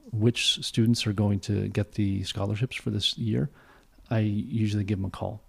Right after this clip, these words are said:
I just call them out, out of the blue, and they're all over the country. You know, I've, I've never met, I usually have never, never met any of these, uh, these students, and they are, like me ten years ago,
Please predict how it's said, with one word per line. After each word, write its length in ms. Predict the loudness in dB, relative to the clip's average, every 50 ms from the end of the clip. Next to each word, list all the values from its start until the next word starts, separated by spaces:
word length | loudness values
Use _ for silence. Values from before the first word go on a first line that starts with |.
| -20 -20 _ _ -20 -20 -20 -20 _ _ -20 -20 _ -8 -4
I 120 | 0 2
just 360 | 4 4 2 2 -4 -10 -16 -12
call 200 | -4 0 2 4
them 100 | 4 4
out, 280 | 4 2 0 0 0
out 140 | 0 0 2
of 80 | 2 2
the 60 | 2
blue, 400 | 2 2 2 2 2 0 -2 -4 -8 _ -20 -20 -20 -20 -20 _ _ -4 -2
and 220 | -2 0 0 0
they're 140 | -2 -2 0
all 180 | 0 2 2
over 140 | 2 2 0
the 80 | -2 -2
country. 340 | 0 0 0 0 -2 -10 -10
You 140 | -8 -8
know, 300 | -8 -8 -6 -6 -6 -4
I've, 460 | -6 -6 -6 -8 -10 -8 -8 -6 -6 -4
I've 100 | -4 -4
never 300 | -4 -2 -2 -2 -2 -2
met, 220 | -2 -2 -4 -4 -6 -8 -6 -4
I 140 | -4 -4 -6 -4
usually 360 | -4 0 2 2 2 2 2 2
have 100 | 2 2
never, 240 | 2 0 0 -4 -8 -8 -12 -12 -6
never 260 | -2 0 2 2 2
met 200 | 2 2 0 2
any 200 | 2 4 6 6
of 100 | 4 4
these, 360 | 2 2 2 2 0 -2 -4 -2
uh, 320 | -2 0 0 0 0 -2 -4
these 320 | -6 -6 -4 -2 -2 -2 -2
students, 420 | -2 -2 -2 -2 -2 -4 -4 -8 -10 -16 -20 -20 -20 -20 -20 -20 -20 -20 -18 -6 0
and 400 | 2 2 4 4 2 2 0 2 2
they 240 | 4 4 6 6 6
are, 280 | 4 4 2 2 -2 -4 -8 -18 -20 -20 -20 -20 -18 -12 -6
like 320 | 0 2 2 2 4 6
me 240 | 6 8 8 6 4
ten 280 | 0 0 2 4 6
years 260 | 6 6 4 4 2 -2
ago, 400 | -2 -2 -2 -2 -2 -4 -6